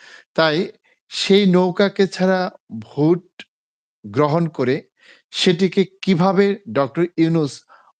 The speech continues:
অন্তর্ভুক্তিমূলক নির্বাচনে পরিণত করবেন, সেই ম্যাজিকের কথা আমরা কিন্তু জানি না, হয়তো তিনি জানেন। আর আওয়ামী লীগকে যে নির্বাচন করতে দেয়া হবে না, তার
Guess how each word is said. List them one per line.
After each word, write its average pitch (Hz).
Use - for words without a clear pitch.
অন্তর্ভুক্তিমূলক 165
নির্বাচনে 156
পরিণত 151
করবেন, 139
সেই -
ম্যাজিকের 147
কথা 135
আমরা 131
কিন্তু 131
জানি 117
না, 104
হয়তো 131
তিনি 147
জানেন। 82
আর 117
আওয়ামী 127
লীগকে 170
যে 175
নির্বাচন 170
করতে 165
দেয়া 143
হবে 151
না, 160
তার 131